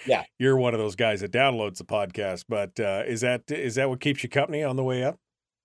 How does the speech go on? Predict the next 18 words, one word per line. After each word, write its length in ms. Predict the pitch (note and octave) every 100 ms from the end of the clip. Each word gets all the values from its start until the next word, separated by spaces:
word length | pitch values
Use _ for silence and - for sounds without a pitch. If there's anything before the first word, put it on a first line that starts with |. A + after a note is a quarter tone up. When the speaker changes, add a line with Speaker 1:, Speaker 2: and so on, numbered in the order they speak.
| _ _ _ _ - - -
Speaker 1:
Yeah, 80 | C#3+
I 40 |
got 80 | D3
a 40 |
lot, 220 | D3 D3+ -
I 80 |
got 100 | C#3+
a 40 | C#3+
lot 180 | C#3+ E3
of 60 |
podcasts. 760 | E3+ D#3 E3 D3 D#3+ - - -
Um, 400 | A#2+ A#2 A#2 G#2
actually, 300 | A2+ C#3 F3
this 180 | C#3+ -
is 100 | G3+
the 120 | C#3+
first 400 | - - F3 -
time 400 | F3 D#3 D3+ C#3+